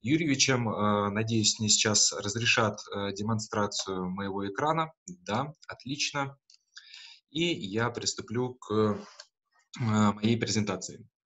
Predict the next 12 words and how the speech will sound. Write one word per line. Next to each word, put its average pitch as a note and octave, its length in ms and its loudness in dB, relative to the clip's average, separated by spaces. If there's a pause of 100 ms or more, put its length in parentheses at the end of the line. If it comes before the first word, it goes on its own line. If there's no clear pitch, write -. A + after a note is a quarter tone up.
(140)
А, A2+ 400 6
тема D#3+ 220 2
моего D3+ 180 6
выступления, F#3 640 4
как B2+ 180 -2
уже A#2 140 -2
было A2 400 2
сказано, C#3 680 -2
О A#2 140 2
Т A2+ 120 -6
Б A#2+ 220 2
С, - 100 -6